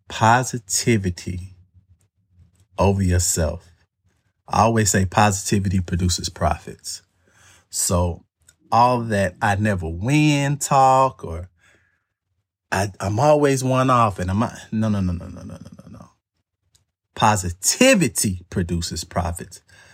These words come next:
So you have to speak things as if they are.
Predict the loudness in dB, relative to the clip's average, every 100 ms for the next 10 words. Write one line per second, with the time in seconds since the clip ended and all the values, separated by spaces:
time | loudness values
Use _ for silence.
0 | _ -6 0 2 2 4 2 2 0 0
1 | 0 0 0 -2 -2 0 2 0 -2 -10
2 | -6 -4 -2 0 0 0 -4 -2 -2 -4
3 | -8